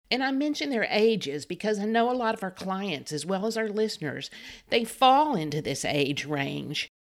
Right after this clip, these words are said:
This is one of the main reasons why I talked about having such a substantial emergency fund.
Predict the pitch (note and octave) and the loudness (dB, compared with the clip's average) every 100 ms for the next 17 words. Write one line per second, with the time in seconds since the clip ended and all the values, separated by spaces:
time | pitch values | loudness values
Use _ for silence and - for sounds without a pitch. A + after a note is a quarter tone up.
0 | _ - A3 A3+ A#3+ A3+ G#3 G#3 G#3+ G3+ | _ 8 8 8 4 4 4 6 6 6
1 | F#3+ F#3+ F#3+ F#3 G#3 F3+ F3+ F3 F#3 E3+ | 6 6 6 4 4 4 2 2 2 4
2 | E3+ - G3+ F3+ F#3 F3+ E3 D3+ D#3 D#3+ | 4 4 2 2 2 0 4 2 0 6
3 | F3 E3 D#3+ - F3 - D#3 - D#3 - | 6 6 2 2 2 2 0 -2 -2 2
4 | F3+ E3 D#3 E3+ D3+ D#3+ D#3+ E3 - C#3+ | 2 2 0 0 2 2 0 -2 -2 -2
5 | - A#2+ B2+ G#2 | -2 -2 -4 -6